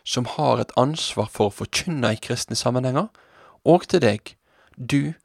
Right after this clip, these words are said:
som framfor alt lytter til forkynnelsen. Vi leser fra andre Timoteus brev,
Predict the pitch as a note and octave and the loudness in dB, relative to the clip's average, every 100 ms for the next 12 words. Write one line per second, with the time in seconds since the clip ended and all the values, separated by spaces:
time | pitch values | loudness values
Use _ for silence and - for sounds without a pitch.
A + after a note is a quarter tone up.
0 | _ - - B2+ - B2 B2+ - G#2+ G#2+ | _ -10 -4 -4 2 0 2 2 2 0
1 | - A#2 B2 _ - - G#2+ _ - A2 | -4 -6 -6 _ -6 -4 -4 _ -2 -2
2 | G2+ G#2+ _ - G#2 B2+ G#2+ G#2+ - - | -2 -6 _ -10 -2 0 0 -4 -8 -10
3 | - _ _ _ _ _ _ _ _ _ | -18 _ _ _ _ _ _ _ _ _
4 | _ _ _ _ _ _ _ B2 D3 D#3+ | _ _ _ _ _ _ _ 4 4 4
5 | - D3 G3 _ _ _ - A#2 - D#3 | 4 2 2 _ _ _ 0 4 4 4
6 | D#3+ D3+ C#3+ D#3+ C#3+ - D3 E3+ | 2 2 4 4 2 4 2 2